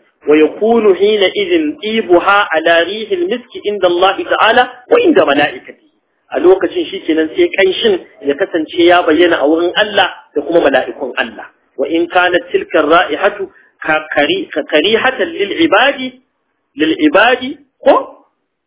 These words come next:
Ce duk da cewa wannan kanshin a duniya da, a warin kai, ra'iha,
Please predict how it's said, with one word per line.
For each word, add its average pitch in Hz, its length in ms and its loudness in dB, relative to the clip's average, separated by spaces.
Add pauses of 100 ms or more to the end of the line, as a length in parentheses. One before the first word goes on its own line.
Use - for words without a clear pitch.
(580)
Ce - 200 -2
duk 277 260 0
da 208 120 4
cewa 185 440 4
wannan 175 440 2
kanshin 185 500 0 (600)
a 139 120 0
duniya 190 580 2
da, 139 220 -2
a 135 240 0
warin 202 480 2
kai, - 240 -20
ra'iha, 196 500 -2